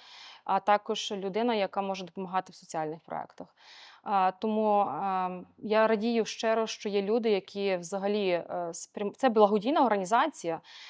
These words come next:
тобто це люди, які вкладають свої кошти для того, щоб, е, допомагати іменно таким важким с-, е,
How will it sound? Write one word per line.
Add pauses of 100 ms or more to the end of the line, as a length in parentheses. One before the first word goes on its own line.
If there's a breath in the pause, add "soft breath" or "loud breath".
(160 loud breath)
тобто
це
люди,
які
вкладають
свої
кошти
для
того,
щоб,
е,
допомагати
іменно
таким
важким (180)
с-,
е,